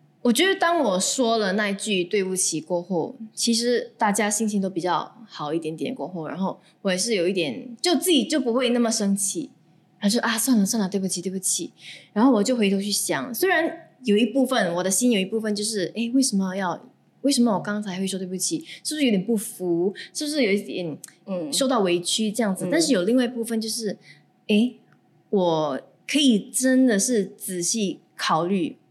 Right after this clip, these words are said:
Speaker 1: 我真的到底哪里有做错？然后我到底哪里是真的是不应该，而且就是我应该道歉的。”
Speaker 2: 嗯。
Speaker 1: 我觉得，我觉得会有给我那种思考的那种空间，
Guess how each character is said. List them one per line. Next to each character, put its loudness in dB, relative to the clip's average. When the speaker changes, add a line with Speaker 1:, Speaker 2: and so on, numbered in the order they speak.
Speaker 1:
我 2
真 4
的 -2
到 2
底 -6
哪 -6
里 -2
有 -8
做 -6
错？ -12
然 2
后 2
我 -4
到 -2
底 -2
哪 -2
里 -2
是 -2
真 0
的 6
是 -2
不 -2
应 0
该， 0
而 0
且 0
就 0
是 2
我 2
应 0
该 -2
道 -2
歉 -6
的。” -18
Speaker 2:
嗯。 -4
Speaker 1:
我 0
觉 2
得， 0
我 2
觉 2
得 2
会 2
有 0
给 2
我 4
那 2
种 -4
思 -2
考 -6
的 -2
那 -2
种 -6
空 -12
间， -10